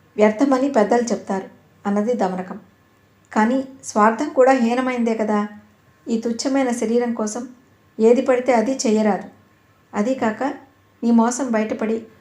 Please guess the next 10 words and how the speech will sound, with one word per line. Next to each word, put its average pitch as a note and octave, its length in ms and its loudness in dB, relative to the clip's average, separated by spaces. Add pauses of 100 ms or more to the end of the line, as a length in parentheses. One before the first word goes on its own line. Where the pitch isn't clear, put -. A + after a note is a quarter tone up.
(280)
వంచకుడి B3+ 440 0
కథలోలాగా A3 680 0 (360)
నీ A#3+ 100 -2
ప్రాణానికే B3 600 0
అపాయం B3+ 420 0
కలగచ్చు" G3+ 460 -4 (200)
అన్నది G#3 220 0
కరటకం. G3 460 -6 (540)
"ఏమిటా C#4 320 2
కథ?" B3 240 -2